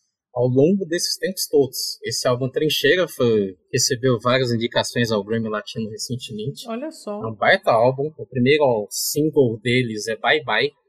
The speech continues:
Speaker 1: que é uma das melhores músicas que eu já ouvi do, do Babasônicos em, em, em mais de trinta anos. Então, recomendo muito. Pra quem não conhece nada, ou conhece muito pouco a respeito de, de, de, de, do rock a-, argentino,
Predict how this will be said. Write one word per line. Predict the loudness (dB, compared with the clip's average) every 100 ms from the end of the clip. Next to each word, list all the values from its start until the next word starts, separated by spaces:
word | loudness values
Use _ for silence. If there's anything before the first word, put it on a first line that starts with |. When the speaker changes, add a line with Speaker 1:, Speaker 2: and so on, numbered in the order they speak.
| _ _
Speaker 1:
que | -6
é |
uma | -2 0
das | 0 0
melhores | 0 2 2 2 -4
músicas | -10 -10 -12 -6
que | -4
eu |
já | -2
ouvi | -2 -4 -10
do, | -12
do | -16 -18 -16
Babasônicos | -14 -12 -14 -12 -12 -12 -12 -10
em, | -10 -14 _ _ _ -6
em, | -2 0 0 -2 -6 -10 -10 _ _ -6
em | -2
mais | 0 0
de | -2
trinta | -4 -4 0 -2
anos. | -2 -6 -8 -8
Então, | -8 -4 -4 -6 _ _ _ _ _ _
recomendo | 4 6 4 4 2
muito. | 2 0 -4 -2
Pra | -2
quem | 0 2
não | 4 4
conhece | 4 4 4 4 2 2 2 0 -8 _ _ _
nada, | -8 0 2 2 -2
ou | -2
conhece | 0 0 0
muito | -4 -4 2
pouco | 4 4 2
a |
respeito | 0 0 0 0 -4
de, | -4 -4 -2 -2 -6
de, | -8 -8
de, | -8 -6
de, | -6 -2
do | -2 2
rock | 0 0 -4 -6 -6 _ _ _ _ _
a-, | -4 2 4
argentino, | 4 2 0 0 0 0